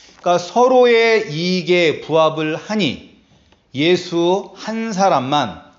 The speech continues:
사라지면 되는 것입니다. 예수, 예수님 한 분이 희생 제물이 되면 팔레스타인에 사는 모든 유대인들이 행복하게 되는 것입니다. 물론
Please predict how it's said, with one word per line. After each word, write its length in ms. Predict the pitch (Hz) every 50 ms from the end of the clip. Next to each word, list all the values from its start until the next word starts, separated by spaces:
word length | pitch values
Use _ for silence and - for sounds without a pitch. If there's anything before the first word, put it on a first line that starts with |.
| _ _
사라지면 880 | - - - 180 170 170 165 - 131 113 113 123 135 151 180 196 - - _ _ _ _ _
되는 220 | 123 123 135 151
것입니다. 560 | 160 151 - - 131 107 90 - - - - _ _ _ _ _ _ _ _ _ _ _ _ _ _ _ _ _ _ _ _ - - - - - - - - _ _ _ _ _ _ -
예수, 880 | 127 170 190 220 226 - - 214 233 226 220 214 208 196 185 151 131 123
예수님 500 | 139 160 196 208 202 - 220 214 214 214
한 300 | 190 - 220 233 247 247
분이 260 | 226 240 226 220 214 214
희생 540 | 208 208 - - 262 - 226 233 226 226
제물이 440 | 208 - 147 151 156 156 151 160 151
되면 560 | - 120 107 113 143 175 180 151 113 95 - - - _ _ _ _ _
팔레스타인에 840 | _ - 233 247 254 254 247 240 240 233 - - 214 208 208 202 196
사는 400 | 180 147 185 190 190 208 196 185
모든 500 | 165 175 180 233 277 285 254 269 254 226
유대인들이 1000 | 151 143 139 156 156 151 143 139 123 110 104 123 131 113 95 80 - - _ _ _
행복하게 1000 | - 190 202 202 185 185 - - - 127 117 110 113 110 123 143 185 233 - - - _ _ _
되는 240 | _ - 117 127 147
것입니다. 560 | 165 170 160 - 135 107 87 78 - - - _ _ _ _ _ _ _ _ _ _ _ _ _ _ _ _ _ _ _
물론 640 | - 123 127 131 131 127 147 180 226 269 302 -